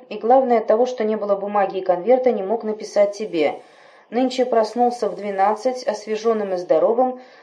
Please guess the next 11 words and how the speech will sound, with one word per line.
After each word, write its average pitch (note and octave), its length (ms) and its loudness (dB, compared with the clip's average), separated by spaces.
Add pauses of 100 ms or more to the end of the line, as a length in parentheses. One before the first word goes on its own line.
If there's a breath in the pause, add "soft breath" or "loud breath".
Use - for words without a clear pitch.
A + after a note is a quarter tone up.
(120)
послал A#3 420 4
за B3+ 180 4
чаем, F3+ 600 2 (260)
право, G#3+ 400 4
умён. F#3+ 600 0 (680 soft breath)
И G#3+ 80 -4
сейчас C#4+ 720 2
всё C4+ 320 2
переговорил A3+ 600 4
с - 140 -4
Рисом. E3 480 -4